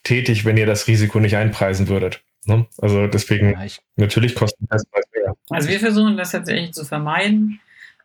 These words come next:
Speaker 3: und arbeiten, wenn, dann mit gedeckelten Kontingenten, Kontingenten, also mit so
Speaker 1: Mhm.
Speaker 3: Maximalschätzungen. Und, äh, wenn wir dann eher fertig sind, gehen wir da offen mit um und sagen, so, jetzt sind hier noch zwanzig Tage über. Willst du noch was anderes dafür haben? Oder,
Speaker 1: Mhm.
Speaker 3: äh, wir rechnen sie halt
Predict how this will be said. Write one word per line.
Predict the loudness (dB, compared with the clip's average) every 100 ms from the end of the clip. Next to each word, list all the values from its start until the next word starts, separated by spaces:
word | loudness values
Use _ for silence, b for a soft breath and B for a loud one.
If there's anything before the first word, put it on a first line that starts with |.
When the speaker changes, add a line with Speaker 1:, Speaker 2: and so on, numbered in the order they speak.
| _
Speaker 3:
und | -10 -2
arbeiten, | 0 0 -2 -2
wenn, | -4
dann | -4 -6
mit | -6
gedeckelten | -4 -6 -4 -6 -8
Kontingenten, | -6 -6 -2 -2 -2 -6 -8 -8 -8
Kontingenten, | -6 -4 -2 -2 -2 -2 -2
also | -2 2
mit | 2 2
so | 2
Speaker 1:
Mhm. | 2
Speaker 3:
Maximalschätzungen. | 2 2 0 0 -4 -6 -4 -4 -4 -6 -8 -8 -12 -14 _ _ _
Und, | -6 -6 -8 -8
äh, |
wenn | -4 -2 0 -2 -2
wir | -2
dann | 0 -2 -4 -12 _
eher | -6 -2 0 -2
fertig | -2 -4 -6 -6
sind, | -4 -4 -4
gehen | -2
wir | -2
da | -2 -2
offen | -4 -2
mit | -2 -2
um | -2
und | -2 -4
sagen, | -4 -4
so, | -4 0
jetzt | -2 0
sind | -2
hier | 0
noch | 0 0
zwanzig | -2 -6 -6
Tage | -4 0
über. | 0 0 -2 -2 -4 B B B B B -4
Willst | -2 0
du |
noch | 0 0
was | 0
anderes | 0 -2 -2 -2 -2
dafür | -4 -4 -6 -4
haben? | -4 -4 -4 -4
Oder, | -2 -2 -2 0 0 0
Speaker 1:
Mhm. |
Speaker 3:
äh, | 0 -4
wir | -8 -8
rechnen | -10 -8 -2
sie | -2 -2
halt | -4